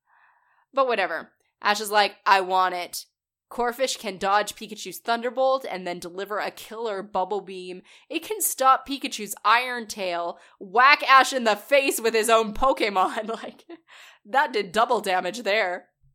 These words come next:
It can dig and attack Pikachu from all angles, like they don't know where the next hit is coming from. Corfi-, Corphish is a good battler, like, no wonder Ash wants it on its team. And so now it's time to see if that special training earlier had any effect.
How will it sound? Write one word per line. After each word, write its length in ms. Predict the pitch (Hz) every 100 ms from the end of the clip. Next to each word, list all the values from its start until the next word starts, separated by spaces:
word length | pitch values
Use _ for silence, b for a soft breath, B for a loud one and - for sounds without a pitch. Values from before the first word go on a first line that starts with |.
| _ _ _ _ _
It 160 | 226 226
can 220 | 277 180
dig 320 | 185 226 240
and 100 | 226
attack 440 | 196 240 220 220 247
Pikachu 400 | 233 214 226 214
from 160 | 190
all 240 | 180 180 180
angles, 520 | 247 247 254 254 233
like 200 | 180 202
they 80 | 196
don't 180 | 202
know 140 | 190 190
where 180 | 196 196
the 100 | 180
next 300 | 175 - -
hit 160 | 208
is 160 | 185 -
coming 420 | - 254 269 262
from. 540 | - 269 262 262 254 - _ _ _ _ _ _ 220 208
Corfi-, 460 | 294 302 349 302 -
Corphish 360 | 339 381 -
is 100 | -
a 60 | 220
good 240 | 233 226
battler, 460 | 190 226 208 170 170
like, 240 | 180 175
no 380 | 220 269 285 285
wonder 340 | 262 262 196
Ash 200 | 185 185
wants 240 | 196 185 185
it 80 | 185
on 140 | 180
its 180 | 175 -
team. 420 | 214 170 151 202 _ b b b b b -
And 160 | 190
so 140 | 175 220
now 240 | 254 311
it's 100 | 302
time 240 | - 269 247
to 80 |
see 180 | 247 254
if 140 | 262 226
that 220 | 208 -
special 320 | 277 262 -
training 420 | - 320 254 208
earlier 360 | 196 196 196 202
had 160 | 208
any 200 | 214 208
effect. 580 | 190 - 247 175 - -